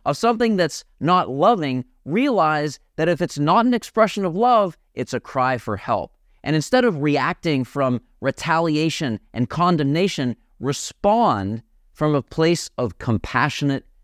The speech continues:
curiosity. Now, this does not mean accept mistreatment and be walked all over like a doormat. It's seeking first to understand, then be understood.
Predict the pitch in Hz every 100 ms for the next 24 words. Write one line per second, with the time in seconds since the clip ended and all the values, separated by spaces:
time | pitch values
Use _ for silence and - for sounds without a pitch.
0 | _ - - 127 113 104 98 - 76 -
1 | - _ _ _ 165 190 156 180 - 175
2 | 170 185 269 277 240 277 254 208 - _
3 | - - 202 - 196 180 - 233 190 135
4 | 98 _ 135 139 120 151 160 - 180 180
5 | 185 170 160 151 135 104 226 269 254 123
6 | 101 95 _ _ 165 170 - - 226 214
7 | 185 147 - - 196 196 - - 170 _
8 | 165 175 143 131 - - 190 147 110 98
9 | 98 _ - _ 87 120 190 208 180 127
10 | 117 - 113 113 101 92 - - 95 69